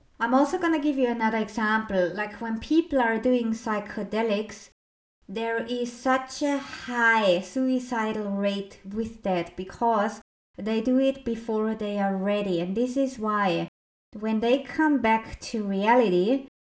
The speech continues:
they don't know what to do with life anymore. And this is why I always say you have to be ready, because the moment you're unplugged, there is no going back to normal reality anymore,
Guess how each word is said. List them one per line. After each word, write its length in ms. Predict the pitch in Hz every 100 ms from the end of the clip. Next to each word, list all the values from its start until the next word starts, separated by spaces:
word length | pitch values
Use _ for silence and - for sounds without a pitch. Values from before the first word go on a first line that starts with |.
| _ _ -
they 120 | 220
don't 260 | 220 226 233
know 140 | 226
what 260 | 214 220 220
to 120 | 220
do 140 | 214
with 200 | 196 190
life 320 | 190 202 220 202
anymore. 540 | 185 180 165 165 175 -
And 140 | 202
this 140 | 254
is 140 | 262 240
why 180 | 226 208
I 60 |
always 480 | 202 226 254 269 262
say 460 | 247 220 170 175 -
you 140 | 214
have 340 | 208 220 240 -
to 100 | 262
be 220 | 262 240
ready, 380 | 220 208 185 165
because 380 | - - 220
the 100 | 208
moment 440 | 202 208 247 277 262
you're 200 | 226 208
unplugged, 640 | 196 190 - 208 180 - - _ _ _ -
there 200 | 208 196
is 340 | 233 226 -
no 360 | 214 202 202 220
going 540 | - 196 202 196 185
back 440 | 185 185 - - - _ _
to 220 | - 233 214
normal 600 | 202 196 196 202 196 185
reality 520 | 185 185 220 233 214
anymore, 440 | 190 180 170 165